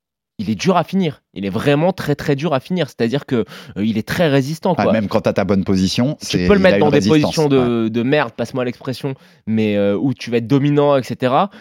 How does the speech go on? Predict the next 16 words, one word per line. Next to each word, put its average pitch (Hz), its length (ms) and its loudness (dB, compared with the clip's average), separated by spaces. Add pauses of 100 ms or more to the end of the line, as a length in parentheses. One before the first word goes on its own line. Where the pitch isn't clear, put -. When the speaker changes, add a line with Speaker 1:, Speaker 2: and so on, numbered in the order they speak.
(160)
Speaker 1:
Mais 117 100 0
pour 123 140 0
le 120 60 -4
terminer, 135 360 0
il 190 60 0
faut 131 160 0
que - 120 -4
vraiment, 139 580 2
euh, 110 440 2
ça 117 160 -6
soit 151 460 2
plus 190 320 2
que 175 80 2
parfait. 160 340 0
Donc, 117 220 -4
euh, 104 80 -2